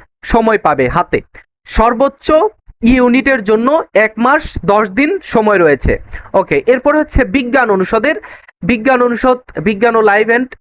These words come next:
আর্থ সায়েন্স অনুষদ, এটা হচ্ছে এ ইউনিট। এ ইউনিটের জন্য অর্থাৎ ক ইউনিটের জন্য তারা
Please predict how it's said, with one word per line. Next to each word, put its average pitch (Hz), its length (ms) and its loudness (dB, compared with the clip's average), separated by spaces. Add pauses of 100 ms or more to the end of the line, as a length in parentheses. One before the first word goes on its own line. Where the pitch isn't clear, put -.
(140)
আর্থ 220 360 0
সায়েন্স 185 340 -2
অনুষদ, 160 380 0 (320)
এটা 202 200 0
হচ্ছে 226 180 -2 (100)
এ 240 120 2
ইউনিট। 175 520 0
এ 214 240 6
ইউনিটের 214 520 0
জন্য 202 240 0
অর্থাৎ 180 300 -2
ক - 40 -2 (240)
ইউনিটের 214 440 0
জন্য 196 360 0 (360)
তারা 226 280 0